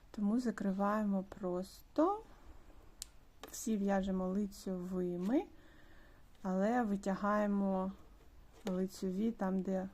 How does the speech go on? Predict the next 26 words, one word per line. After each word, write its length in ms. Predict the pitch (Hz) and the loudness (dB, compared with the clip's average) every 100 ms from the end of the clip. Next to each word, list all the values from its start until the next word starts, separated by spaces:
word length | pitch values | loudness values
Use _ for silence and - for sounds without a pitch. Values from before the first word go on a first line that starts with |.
| - | -8
ось, 280 | 185 175 - - | -6 -6 -8 -8
бачите. 520 | 190 190 - - 196 190 - - - - - - - - - | -6 -6 -10 -12 -10 -10 -12 -20 -20 -18 -18 -18 -10 -4 -2
Все 200 | - 233 | 2 2
пров'язали 600 | 220 214 202 208 208 208 | 2 2 4 4 4 2
лицьовими 800 | 214 - 226 240 294 254 202 208 - - - - - - | 0 -4 0 8 10 10 6 -2 -10 -20 -20 -20 -12 -4
і 80 | |
закрили. 600 | 202 202 202 190 185 180 - - | 0 0 0 0 0 0 -6 -8
І 680 | 208 208 208 208 202 202 202 202 - | -2 2 2 2 2 2 0 -2 -4
тут, 280 | 214 220 220 - - - - - - - - - - - - | 0 0 -2 -10 -18 -20 -20 -20 -18 -18 -18 -20 -20 -14 -4
е, 40 | |
у 140 | 202 196 | 2 4
нас 260 | 202 196 | 4 4
мав 220 | 202 190 180 | 4 2 2
би 120 | 190 | 0
бути 280 | 190 185 185 | 0 0 0
накид, 680 | 175 180 - 294 381 381 359 | 0 -2 2 6 8 8 4
і 100 | 208 | -2
потім 480 | 202 196 202 190 185 | 0 0 2 0 0
тут, 280 | - 196 | -2 -4
коротше, 540 | - - 180 180 - 196 | -2 -2 -2 -2 -4 -2
е, 540 | 185 175 - 190 180 | 0 -2 -2 -2 -2
ми 220 | 185 190 | 2 2
би 160 | 185 180 | 4 2
витягнули 720 | 180 185 185 - 180 175 175 | 0 0 -2 -2 -2 -2 -4
оцю 240 | 175 - | -6 -8
петлю. 500 | 180 180 - 254 330 | -8 -8 -4 4 4